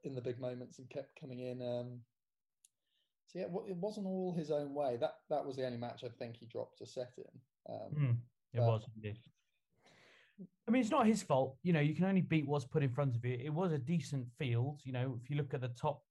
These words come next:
Speaker 2: eight seeds: Nadal, Felix, Alex de Minaur, Grigor Dimitrov, Evans, Norrie, Opelka, and of course, Sinner, you know, th-, those guys just went out and lost. I suppose the most significant one of those is, of course, Rafa Nadal, who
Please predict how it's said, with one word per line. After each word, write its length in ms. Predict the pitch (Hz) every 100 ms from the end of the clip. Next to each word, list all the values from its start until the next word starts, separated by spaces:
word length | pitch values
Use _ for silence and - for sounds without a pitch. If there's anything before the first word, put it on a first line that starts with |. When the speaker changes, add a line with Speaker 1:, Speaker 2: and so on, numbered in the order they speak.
| 143
Speaker 2:
eight 220 | 143 135
seeds: 420 | - 131 120 120
Nadal, 680 | 127 123 147 143 135 131 127 131 -
Felix, 500 | 143 123 117 - - _ 151
Alex 180 | 143 127
de 80 |
Minaur, 380 | 131 127 123 120 120 _ _ _ _ -
Grigor 200 | 143 131
Dimitrov, 400 | 127 123 120 120 117 139
Evans, 320 | 123 123 117
Norrie, 300 | 120 117 113
Opelka, 440 | 117 120 117 117 107
and 80 | 107
of 140 | 110
course, 240 | 113 107 -
Sinner, 380 | 123 101 107 135 _ _ _ _ _
you 100 | 156
know, 120 | 143
th-, 140 | 160 143
those 220 | 156 139
guys 280 | 147 147 123
just 160 | 120
went 120 | 143 143
out 100 | 131
and 80 | 139
lost. 260 | 139 120
I 40 | 135
suppose 360 | - 180 165
the 220 | 135 131 123 _ _ _
most 340 | 147 160 139 -
significant 600 | 139 156 175 175 156 123
one 180 | 123
of 100 | 117
those 380 | 113 110 113 120 - _ _
is, 120 | 135 127
of 100 | 120
course, 220 | 139 120
Rafa 280 | 139 123 131
Nadal, 460 | 123 123 123 117
who 220 | 117 120